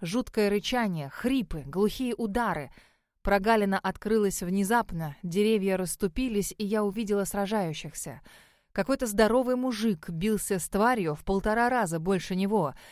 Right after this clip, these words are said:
Катаясь с ней по земле, сцепившись с ней намертво, снег вокруг них превратился в бурое месиво. Орт Хрэм все же выжил. Вот же умная гадина!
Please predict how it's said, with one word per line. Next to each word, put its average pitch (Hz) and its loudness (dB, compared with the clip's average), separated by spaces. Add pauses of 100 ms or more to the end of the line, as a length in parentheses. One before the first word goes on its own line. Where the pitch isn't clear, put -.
(140)
Катаясь 196 -2
с - -10
ней 202 0
по 185 -2
земле, 196 0
сцепившись 190 -6
с - -8
ней 196 0
намертво, 180 0 (260)
снег 240 -2
вокруг 190 -4
них 226 -2
превратился 185 -2
в 170 -8
бурое 226 0
месиво. 180 -2 (420)
Орт 220 4
Хрэм 220 -2 (100)
все 196 0
же 185 0
выжил. 170 0 (480)
Вот 226 2
же 277 0
умная 233 2
гадина! 160 -2